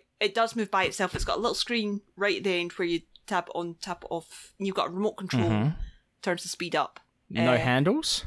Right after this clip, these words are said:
Speaker 1: No handles.
Speaker 2: Whoa, that feels dangerous.
Speaker 1: Why? It's not that big.
Speaker 2: Like, like you could fall off of it.
Speaker 1: To where?
Speaker 2: The ground! I saw, okay, granted, he was very drunk at the time, but Adam Savage,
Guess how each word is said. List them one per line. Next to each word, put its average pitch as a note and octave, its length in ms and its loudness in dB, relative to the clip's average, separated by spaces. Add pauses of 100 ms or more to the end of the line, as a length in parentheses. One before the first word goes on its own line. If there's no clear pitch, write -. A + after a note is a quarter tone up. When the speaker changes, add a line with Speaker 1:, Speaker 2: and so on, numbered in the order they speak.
(120)
Speaker 1:
No F#3+ 140 0
handles. D#3+ 480 -2 (400)
Speaker 2:
Whoa, G#2+ 840 2
that - 140 -2
feels C#3+ 200 2
dangerous. F2+ 640 0 (200)
Speaker 1:
Why? A4 180 2 (100)
It's - 200 -6
not - 140 0
that G3+ 180 2
big. - 360 -2 (260)
Speaker 2:
Like, G#3 220 4
like F3 100 2
you F3 80 -2
could E3 100 2
fall D#4+ 400 4
off - 160 0
of D#2 340 -4
it. - 180 -4 (420)
Speaker 1:
To F#4 200 2
where? C#4 500 2 (400)
Speaker 2:
The B3 120 4
ground! E4+ 760 6 (220)
I B3+ 220 6
saw, - 360 4
okay, A2+ 180 4
granted, A#2+ 340 2
he A#2 100 4
was A2 140 2
very C3+ 380 0
drunk A2 280 2
at - 80 0
the G2 60 -2
time, E2 240 2
but G2 160 0
Adam F#3 280 4
Savage, C#3+ 800 2